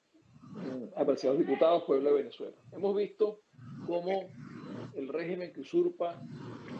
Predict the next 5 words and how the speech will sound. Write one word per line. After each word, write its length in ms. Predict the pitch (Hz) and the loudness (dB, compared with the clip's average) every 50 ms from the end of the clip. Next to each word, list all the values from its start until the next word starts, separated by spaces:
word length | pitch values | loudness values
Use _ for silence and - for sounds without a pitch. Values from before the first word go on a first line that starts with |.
| - - _ - | -14 -12 _ -2
el 400 | 139 135 131 127 127 127 123 123 | -2 -2 0 -2 -4 -6 -6 -4
gobierno 520 | 123 127 123 135 147 156 165 175 175 165 | -2 -2 0 2 2 2 2 2 0 -2
de 120 | 151 143 135 | -2 -2 -2
Venezuela 560 | 131 120 - - - 170 175 180 180 190 165 - - 143 147 147 - - - - - - - - 120 120 - - - - - - - - | -4 -8 -12 -8 -6 -4 -4 -4 -4 -6 -10 -10 -14 -12 -12 -12 -10 -10 -10 -10 -10 -10 -10 -10 -10 -10 -10 -10 -12 -16 -18 -14 -6 -2
constantemente 1000 | 165 156 147 - - - 196 202 214 208 202 - 196 180 175 160 143 123 120 | -2 -2 -2 -4 -2 2 4 4 4 4 2 0 -2 -2 -2 -6 -8 -8 -10